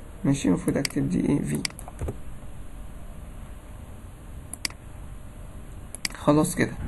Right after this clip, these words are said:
واحد، اتنين، تلاتة، أربعة، خمسة، ستة، مظبوط، الله ينور. خلاص، فضل بس الايه، الدياجونال اخر خطوة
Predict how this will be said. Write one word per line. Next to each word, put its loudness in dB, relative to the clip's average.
واحد، 8
اتنين، 12
تلاتة، 6
أربعة، 10
خمسة، 4
ستة، 0
مظبوط، 6
الله 8
ينور. 6
خلاص، 10
فضل 10
بس 4
الايه، 4
الدياجونال 8
اخر 0
خطوة 4